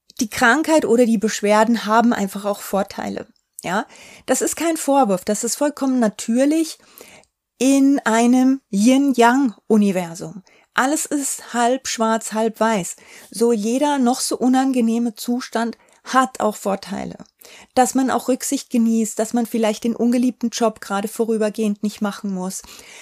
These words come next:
dass die Schwiegermutter nicht mehr so oft zu Besuch muss oder man zu der nicht hinfahren muss, dass einem der Mann öfter mal die Kinder abnimmt, dass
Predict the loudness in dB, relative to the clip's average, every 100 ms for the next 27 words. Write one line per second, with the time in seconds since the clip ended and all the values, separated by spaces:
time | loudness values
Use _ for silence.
0 | -20 2 4 4 0 -6 -10 _ -4 0
1 | 4 4 4 2 2 2 0 0 0 -2
2 | -4 -6 -4 -2 -2 -2 -4 -2 0 2
3 | 2 0 -2 0 0 -2 -2 -2 -2 -2
4 | -2 -2 -8 -14 -20 -2 0 0 2 2
5 | 4 2 2 0 0 -2 -2 0 0 0
6 | -4 -2 -2 -2 -4 -8 -6 -4 -2 -4
7 | -8 -20 -20 -20 0 4 4 2 -6